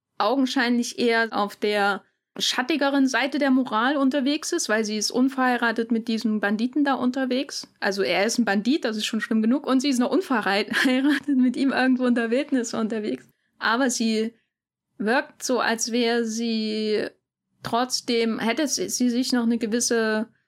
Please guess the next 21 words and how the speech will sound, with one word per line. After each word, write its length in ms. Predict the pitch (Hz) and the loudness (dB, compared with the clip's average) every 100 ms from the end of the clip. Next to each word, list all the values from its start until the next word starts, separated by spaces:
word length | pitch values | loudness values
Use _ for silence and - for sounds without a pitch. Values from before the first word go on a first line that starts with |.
| - | -6
Reinheit 720 | 185 202 254 254 254 254 - | -2 2 0 0 -2 -4 -8
bewahrt, 540 | - 196 208 214 220 - | -4 0 2 2 0 -2
Reinheit 340 | 226 240 233 | 0 0 -2
im 140 | 220 | -2
Sinne 320 | 208 - 220 214 | -2 0 -2 -2
von, 460 | 220 208 202 190 _ _ _ _ _ _ | -4 -2 -4 -6 _ _ _ _ _ _
wie, 240 | - 214 202 | -6 -2 0
wie 140 | 214 | 0
das 220 | 208 208 | 0 -2
im 100 | 196 196 | -2 -2
Western 420 | 226 - 220 208 | -2 -2 -4 -2
verstanden 500 | 196 196 202 233 233 | -6 -2 -2 -2 -2
wird, 240 | 180 - | -6 -4
Reinheit. 520 | 123 - 185 185 - - | -4 -4 -6 -8 -8 -8
Also, 380 | 185 185 185 185 _ _ _ - | -6 -4 -4 -6 _ _ _ -4
dass 200 | 196 202 | -2 0
sie 180 | 247 - | -2 0
auch 300 | 196 196 - - | 0 -2 -6 -10
vielleicht 580 | - 202 202 208 - 208 | -2 0 0 -2 -2 0
dadurch 640 | 208 214 202 - - - | 0 0 -4 -8 -12 -8
erst 580 | - 196 196 196 - - | -2 0 0 -2 -6 -10